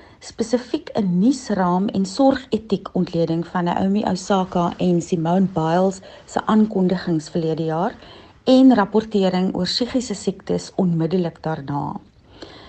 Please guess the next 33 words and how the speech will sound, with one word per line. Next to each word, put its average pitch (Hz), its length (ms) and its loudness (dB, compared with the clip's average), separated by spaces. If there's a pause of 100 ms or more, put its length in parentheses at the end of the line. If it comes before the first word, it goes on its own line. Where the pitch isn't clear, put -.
(380)
Ek 294 140 0
het 294 180 0
die 196 120 2
fokus 220 440 0
gekies 185 540 -4 (320)
omdat 202 380 2
die 226 160 0
twee 294 220 -2
sportsterre 208 680 0
se - 180 -2
aankondigings 180 920 -2 (180)
dat 190 200 -2
hulle 185 160 0
hul 180 280 -2
eie 254 220 2
psigiese 240 500 -2
gesondheid 202 720 2
eerste 262 380 0
stel 180 440 -4 (500)
en 233 140 2
onttrek 240 540 2
uit 208 180 0
onderskeidelik 202 800 2
die 185 80 -4
Franse 202 420 -2
Ope 190 340 0
en 180 120 0
die 180 120 -2
Olimpiese 170 460 -2
Spele 170 540 2
vir 196 180 -2
my 170 240 2
persoonlik 202 680 -2